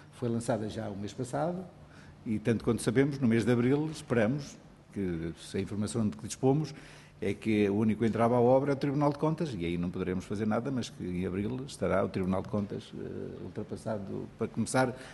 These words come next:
aquele que é um dos problemas graves da região. Eh, a questão das portagens, eu acho que não há nenhum deputado do interior que seja a favor das portagens.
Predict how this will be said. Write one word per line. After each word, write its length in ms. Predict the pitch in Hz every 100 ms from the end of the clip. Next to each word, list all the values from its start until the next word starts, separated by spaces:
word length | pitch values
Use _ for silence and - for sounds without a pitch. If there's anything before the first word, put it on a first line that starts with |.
| -
aquele 280 | 117 156 151
que 100 | 156
é 40 |
um 60 | 139
dos 100 | -
problemas 420 | 127 143 151 110
graves 340 | 127 151 117
da 100 | 104
região. 360 | 110 87 92 80 - - - - - - - - -
Eh, 560 | 120 120 120 117 113 120
a 20 |
questão 300 | 151 - 175
das 160 | 156 147
portagens, 760 | 139 - 117 98 98 90 - -
eu 200 | 123 117
acho 160 | 127 -
que 80 | 123
não 80 |
há 60 | 123
nenhum 160 | 123 123
deputado 400 | 120 110 127 113
do 80 | 120
interior 320 | 117 120 131
que 60 |
seja 180 | 139 131
a 20 |
favor 260 | 127 131 131
das 140 | 135
portagens. 580 | - 151 147 117 92 -